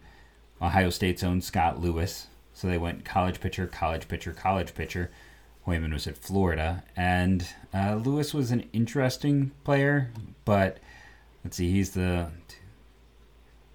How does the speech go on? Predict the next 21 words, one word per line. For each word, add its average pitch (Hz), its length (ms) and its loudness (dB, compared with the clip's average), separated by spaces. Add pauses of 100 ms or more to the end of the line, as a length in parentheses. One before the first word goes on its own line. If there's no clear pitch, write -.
(200)
sixth - 360 -2
best 127 240 4
war 110 420 6
in 87 140 0
the 92 40 2
third 90 280 0
round, 92 320 2 (500)
which 95 140 -4
is 92 120 0
not 82 220 2
bad 87 240 2
when 101 80 2
you 87 80 2
have 80 100 -2
the - 60 -10
sixth - 300 -4
overall 80 440 -2
pi-, - 280 -4
sixth - 340 -8
overall 85 380 -6
pick. - 340 -4